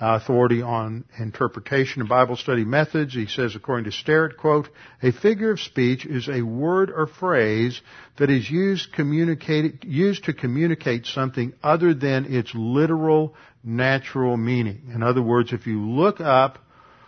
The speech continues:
uh, tea kettle and boiling in a dictionary, you will get the normal literal meaning. But when it's put into a phrase,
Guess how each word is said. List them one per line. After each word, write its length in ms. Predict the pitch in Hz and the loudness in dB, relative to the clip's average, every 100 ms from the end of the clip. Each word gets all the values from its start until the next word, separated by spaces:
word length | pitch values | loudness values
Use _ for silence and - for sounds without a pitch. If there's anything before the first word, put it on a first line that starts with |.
| _ _ 156 | _ _ -12
uh, 160 | 120 139 - - | -10 -10 -4 2
tea 140 | 190 | 2
kettle 500 | - 175 151 151 147 | 2 0 2 2 0
and 240 | 127 113 | -4 -4
boiling 640 | 110 143 147 127 104 107 110 _ _ _ _ _ | 2 4 6 4 -2 -10 -20 _ _ _ _ _
in 80 | 120 | -6
a 80 | 113 | -2
dictionary, 640 | 143 160 - 117 104 107 | 0 -2 -2 -6 -4 -6
you 120 | 113 | -2
will 140 | 123 117 | -2 0
get 220 | 135 127 | 0 -2
the 80 | 120 | -2
normal 440 | 117 131 139 127 | -2 -2 -2 -2
literal 360 | 123 117 113 110 | -2 -2 -4 -4
meaning. 400 | 127 139 110 123 _ - _ | -2 -2 -4 -12 _ -20 _
But 200 | - 120 | -8 -4
when 120 | 135 127 | -2 -2
it's 160 | 107 | -4
put 300 | - - 196 | -8 -2 -2
into 460 | 196 151 147 - 120 | 0 -2 -2 -4 -4
a 60 | |
phrase, 840 | 107 - 190 208 131 107 110 123 | -4 -6 -2 2 2 0 -4 -6